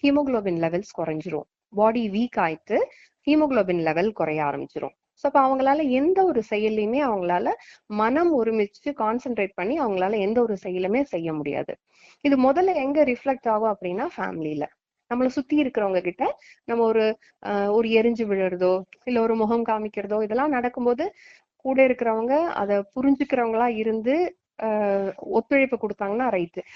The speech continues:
இல்லைன்னா, "ஏன் இந்த மாதிரி இவங்க பிஹேவ் பண்றாங்கன்னு?" கேட்கும்போது, அங்க ஒரு பிணக்கு வரும்போது வீட்டுல ஒரு பொருந்தாத ஒரு சூழ்நிலை வர ஆரம்பிச்சிடும். So இதுக்கு இந்த, இந்த ஃபேஸ்ல என்ன பண்ணணும்னா, பெண்களுக்கு மனரீதியான ஒரு இமோஷனல்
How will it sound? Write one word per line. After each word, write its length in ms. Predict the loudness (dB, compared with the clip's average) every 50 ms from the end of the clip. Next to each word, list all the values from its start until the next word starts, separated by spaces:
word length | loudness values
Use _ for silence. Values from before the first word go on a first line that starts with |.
| -20 -14 _ -2
இல்லைன்னா, 460 | 0 2 2 2 2 2 2 2 0
"ஏன் 200 | 2 2 2 2
இந்த 200 | 2 2 0 0
மாதிரி 300 | 0 0 0 0 0 0
இவங்க 360 | 0 0 0 -2 -2 -2 -2
பிஹேவ் 140 | 0 0 -2 -2 -2 -4
பண்றாங்கன்னு?" 400 | -4 -2 -2 -2 -2 -2 -4 -2
கேட்கும்போது, 440 | -4 -4 -6 -6 -6 -6 -2 -2
அங்க 260 | 0 0 0 0 2 2
ஒரு 160 | 2 2 0
பிணக்கு 300 | -2 -2 -4 -2 -4 -2
வரும்போது 440 | -2 -2 -2 -2 -4 -2 0 0 2
வீட்டுல 340 | 2 2 0 2 0 -2 0
ஒரு 240 | 0 0 -2 -2 -2
பொருந்தாத 480 | -2 -2 -2 0 2 2 2 2 2
ஒரு 140 | -2 -2 -4
சூழ்நிலை 480 | -8 -6 -4 -4 -2 -2 -4 -4 -4 -4
வர 260 | -4 -4 -2 -4 -4
ஆரம்பிச்சிடும். 460 | -4 -6 -8 -10 _ -14 -14 -14 -16 _ _ _ _ _ _ _ _ _ -20 -20 _
So 160 | _ -2 0
இதுக்கு 520 | 2 2 4 2 2 0 0 _ -6 -4
இந்த, 340 | 0 2 4 4 4 4 2
இந்த 720 | 0 -2 -2 -4 -4 0 4 4 4 4 4 2 0 0 -4 _ _ -8 _
ஃபேஸ்ல 480 | -2 -2 -2 -2 -4 -2 -2 0 0
என்ன 200 | 0 0 -2 -2 -2
பண்ணணும்னா, 440 | -2 -4 -4 -4 -6 -6 -4 -4 -4 -4 _
பெண்களுக்கு 680 | -4 -2 -2 -2 -2 -2 -2 -4 -4 -4 -2 -2 -2 -4 -8 -20 -20 _ _ _ -2
மனரீதியான 760 | -2 0 2 2 2 2 2 0 0 0 0 0 -2 -2 -2
ஒரு 160 | -2 -2 -4 -2
இமோஷனல் 600 | 0 2 4 4 4 2 2 0 -2 -2 -2